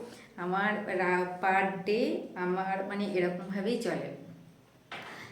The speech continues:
তো জানি না, আর তোমাদের কীভাবে মানে কেউ কি হেল্প করে বন্ধুরা। তো যাই হোক, আজকের দিনটা তো আমার কোনো রকমভাবে হয়ে গেল, উতরে গেলাম। নেক্সট দিন, আজকে তো আমার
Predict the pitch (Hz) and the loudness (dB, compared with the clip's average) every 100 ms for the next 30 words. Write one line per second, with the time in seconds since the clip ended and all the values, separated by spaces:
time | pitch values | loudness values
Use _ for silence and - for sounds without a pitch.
0 | - 208 202 208 220 240 220 220 - - | -6 -2 6 6 8 6 6 4 0 0
1 | 180 180 180 180 208 214 214 220 220 208 | 4 6 6 4 4 4 4 2 0 -2
2 | 208 208 202 202 196 196 190 196 196 196 | 0 2 2 2 2 0 -2 0 0 0
3 | 196 196 196 180 - 190 185 185 185 196 | -2 2 4 4 2 0 2 2 0 0
4 | 185 190 - - - - 180 175 170 165 | -2 -2 -8 -16 -18 -2 2 4 2 2
5 | 165 165 202 202 208 - - - 247 - | 2 2 0 0 -2 -6 -14 -6 -4 0
6 | 254 240 240 240 240 220 220 220 208 202 | 0 2 0 0 0 0 0 0 0 2
7 | 202 208 214 214 202 196 190 185 180 175 | 2 0 0 0 0 2 4 4 4 2
8 | 180 - - 196 196 190 180 175 175 - | 0 -4 -8 -8 -2 0 0 0 -4 -6
9 | - - - - - - - 202 202 294 | -10 -12 -16 -20 -20 -20 -18 -6 0 2
10 | - - - 214 - - - - - - | 0 -4 -4 -2 -2 -4 -10 -16 -20 -12
11 | 196 165 - - 180 240 254 269 | -8 -6 -8 -8 -6 0 2 2